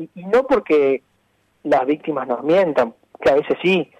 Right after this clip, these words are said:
pero a veces simplemente no tienen la suerte de encontrar los elementos probatorios que permitan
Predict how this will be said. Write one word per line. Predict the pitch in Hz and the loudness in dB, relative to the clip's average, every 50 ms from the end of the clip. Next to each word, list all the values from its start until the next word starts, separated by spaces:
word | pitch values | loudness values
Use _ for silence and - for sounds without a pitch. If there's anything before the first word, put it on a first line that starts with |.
| _ - _ _ _ _ | _ -20 _ _ _ _
pero | - 147 143 | 2 2 4
a | 139 | 4
veces | 143 160 160 - 220 190 | 2 2 2 0 0 0
simplemente | - 160 147 143 147 143 143 156 160 214 208 175 | 0 -4 -2 0 0 2 2 2 2 2 2 2
no | 156 160 175 | 2 0 0
tienen | - 170 180 185 175 151 | 2 2 2 2 2 2
la | 143 135 - - | 2 0 0 2
suerte | - 160 165 175 170 170 - 208 220 | 2 2 2 2 0 2 2 4 4
de | 202 165 | 4 2
encontrar | 147 139 - 135 135 - 147 156 170 | 0 0 -2 -2 0 2 2 4 4
los | 180 165 - | 2 0 0
elementos | 139 139 139 143 147 - 147 | -2 0 0 0 0 0 -2
probatorios | 135 - 139 135 127 - 147 151 185 214 202 - | 0 2 2 2 2 2 2 2 4 2 0 -2
que | - 135 | -6 -8
permitan | - - 139 135 135 143 151 _ 208 202 180 156 | -2 0 -2 -2 -2 -14 -4 _ 0 0 0 -4